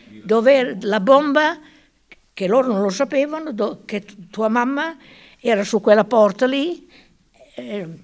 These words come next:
tutti mi chiamavano, io non, non, non avevo più la voce da rispondere, ero rimasta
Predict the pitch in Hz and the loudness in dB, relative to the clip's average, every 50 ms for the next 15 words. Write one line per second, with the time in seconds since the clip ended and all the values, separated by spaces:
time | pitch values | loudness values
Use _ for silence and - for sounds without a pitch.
0 | _ _ _ _ _ _ _ _ _ _ _ _ - - 262 254 254 247 220 220 | _ _ _ _ _ _ _ _ _ _ _ _ -12 -10 -10 -8 -8 -6 -6 -6
1 | 214 220 226 220 233 254 262 269 302 285 262 240 214 226 226 220 220 208 208 202 | -4 -4 -4 -4 -4 -4 -6 -6 -6 -4 -4 -4 -4 -4 -4 -4 -4 -6 -6 -6
2 | 214 202 202 208 196 190 196 196 208 202 202 220 226 214 214 220 226 220 202 220 | -6 -6 -6 -6 -6 -8 -8 -8 -8 -8 -8 -6 -8 -8 -6 -6 -4 -4 -4 -4
3 | 233 220 220 226 214 220 202 208 180 - - 196 175 165 170 170 165 160 160 156 | -6 -6 -8 -10 -12 -10 -10 -12 -12 -14 -12 -14 -14 -14 -14 -14 -14 -14 -14 -14
4 | - 175 175 185 190 226 202 190 185 - 208 196 185 185 | -14 -12 -12 -12 -10 -10 -10 -10 -10 -12 -12 -12 -12 -12